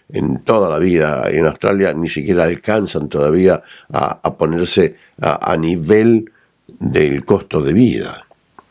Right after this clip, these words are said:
No sé, que no importa cuánto gane, no le alcanza de todas maneras. Eh, todo esto va mostrando un nivel de desatisfacción que, bueno, eh, puede seguir creciendo. Eh, esto que les cuento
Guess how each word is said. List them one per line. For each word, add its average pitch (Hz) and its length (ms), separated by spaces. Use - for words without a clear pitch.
No 117 120
sé, 113 200
que 92 120
no 71 60
importa 71 560
cuánto 95 340
gane, 90 460
no 95 200
le 85 100
alcanza 98 500
de 65 120
todas 64 260
maneras. - 580
Eh, - 160
todo 139 320
esto 151 220
va 117 100
mostrando 98 720
un 87 100
nivel 80 300
de 82 140
desatisfacción 95 1200
que, 90 140
bueno, 85 360
eh, 80 240
puede 107 340
seguir 80 400
creciendo. - 800
Eh, 69 600
esto 135 300
que 85 140
les 85 120
cuento 131 500